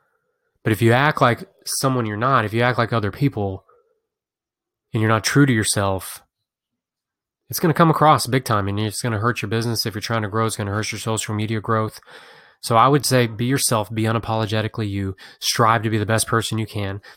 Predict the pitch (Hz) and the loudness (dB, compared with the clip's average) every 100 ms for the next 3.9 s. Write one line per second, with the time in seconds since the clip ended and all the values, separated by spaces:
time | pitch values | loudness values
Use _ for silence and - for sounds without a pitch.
0 | - - 113 107 110 107 104 113 - 120 | -10 -6 -4 0 0 0 0 0 0 0
1 | 113 - 104 - 98 98 101 101 98 101 | 0 -2 -4 -4 -6 -4 -4 -4 -6 -4
2 | 110 113 110 101 101 113 113 - 95 92 | -2 0 -2 -6 -4 -4 -4 -4 -6 -8
3 | - - - - - 117 101 98 95 | -14 -20 -20 -10 0 4 4 2 -2